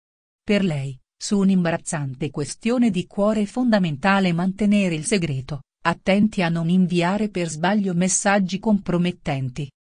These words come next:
Per lui, all'improvviso un amico vi manifesta ostilità, la ragione non è un segreto per nessuno, entrambi presi dalla stessa fata.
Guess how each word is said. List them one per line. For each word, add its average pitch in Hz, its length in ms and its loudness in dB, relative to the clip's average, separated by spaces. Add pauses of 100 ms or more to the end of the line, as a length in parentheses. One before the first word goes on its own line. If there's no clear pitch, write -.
(680)
Per 170 200 2
lui, 147 320 -4 (220)
all'improvviso 190 880 0
un 180 80 2
amico 170 360 -2
vi 196 120 2
manifesta 190 600 0
ostilità, 175 640 -4 (260)
la 214 100 4
ragione 233 440 4
non 202 180 4
è 226 160 4
un 156 160 0
segreto 180 560 -4
per 202 160 0
nessuno, 131 640 -4 (160)
entrambi 196 720 2
presi 226 380 -2
dalla 175 220 -2
stessa 262 480 -4
fata. 135 420 -8